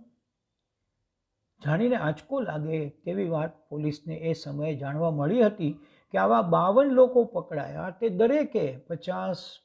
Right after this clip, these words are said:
પચાસ લાખ રૂપિયા આપ્યા છે ને પેલો ફ્રોડનું ગોઠવી દેનારો ગુજરાતીઓ પાસેથી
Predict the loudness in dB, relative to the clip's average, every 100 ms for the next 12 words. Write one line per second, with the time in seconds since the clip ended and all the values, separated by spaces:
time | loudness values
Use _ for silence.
0 | -10 -8 -6 -4 -4 -6 -10 _ _ -14
1 | -6 -4 0 0 -2 -4 -8 -6 -6 -4
2 | -4 2 2 6 6 6 4 -6 _ _
3 | _ _ -8 -6 -4 -4 -4 -4 -6 -8
4 | -4 0 0 0 -2 -2 0 0 0 0
5 | 4 6 4 2 0 -2 -2 -2 0 0
6 | 0 -2 -4 -2 -4 -6 -8 -6 -8 -6
7 | -2 -2 -4